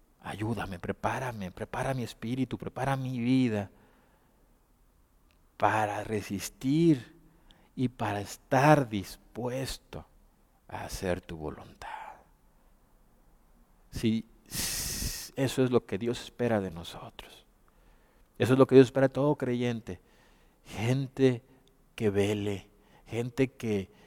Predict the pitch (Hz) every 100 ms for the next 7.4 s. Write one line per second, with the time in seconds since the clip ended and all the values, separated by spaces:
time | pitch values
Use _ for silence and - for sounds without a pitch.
0 | - _ - 107 117 135 151 143 143 147
1 | 107 - 101 - 117 131 135 131 110 -
2 | _ - 110 110 101 104 113 123 117 113
3 | 120 120 120 - 104 117 - 117 107 -
4 | 104 - 101 95 95 90 107 127 135 120
5 | - 104 95 87 - 107 123 113 120 123
6 | 143 135 113 120 123 135 123 - 110 123
7 | 127 - -